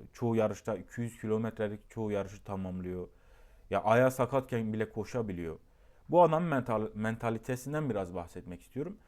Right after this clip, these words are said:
Y K S'ye çalıştığım dönem de bu böyleydi. Şimdi de bu böyle. Hani arada dinlerim. E, onun o zihniyet yapısını kavramaya çalışırım.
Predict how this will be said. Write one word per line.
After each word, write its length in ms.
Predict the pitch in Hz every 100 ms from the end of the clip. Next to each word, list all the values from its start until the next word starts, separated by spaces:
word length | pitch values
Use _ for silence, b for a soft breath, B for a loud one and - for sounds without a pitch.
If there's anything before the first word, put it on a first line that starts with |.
| b b b
Y 320 | 113 120 143
K 120 | 143 143
S'ye 200 | 170 175
çalıştığım 460 | 160 143 - 170
dönem 340 | 147 170 185 143
de 180 | 107 - -
bu 140 | 110 101
böyleydi. 540 | 104 104 113 147 196
Şimdi 320 | - 196 160
de 120 | 98 92
bu 160 | 92
böyle. 260 | 104 139 175
Hani 220 | 127 143 - -
arada 380 | 123 135 143 147
dinlerim. 420 | 147 156 143 117 - - b b b - 101
E, 400 | 101 95 95 90 - -
onun 260 | 127 151 170
o 100 | 165
zihniyet 520 | 139 139 131 156 151
yapısını 600 | 143 135 - 143 143 127
kavramaya 540 | 113 113 117 117 131
çalışırım. 520 | 135 92 82 - 92